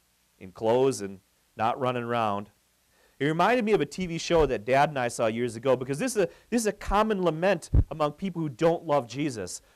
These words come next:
"Oh, look what you're doing to that culture." Uh, reminded me of a T V show I saw years ago. I think this was Papua New Guinea. It was a, a, a, a jungle, uh, a, a, an island nation. And, uh, there was an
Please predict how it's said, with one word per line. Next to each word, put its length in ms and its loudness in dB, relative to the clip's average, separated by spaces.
"Oh, 200 0
look 220 -6
what 160 -10
you're 100 -10
doing 260 -8
to 100 -18
that 200 -2
culture." 460 -8
Uh, 480 0
reminded 220 0
me 60 0
of 60 -4
a 20 -20
T 140 -14
V 80 -10
show 160 0
I 40 6
saw 140 -4
years 280 -4
ago. 120 0
I 80 4
think 260 -2
this 160 -6
was 260 2
Papua 360 -2
New 100 -10
Guinea. 280 -6
It 60 -4
was 180 -4
a, 120 -4
a, 180 -4
a, 180 -4
a 40 -4
jungle, 460 -2
uh, 320 -2
a, 300 -4
a, 120 -8
an 120 -8
island 440 -4
nation. 520 -2
And, 320 -2
uh, 360 4
there 180 2
was 280 2
an 340 2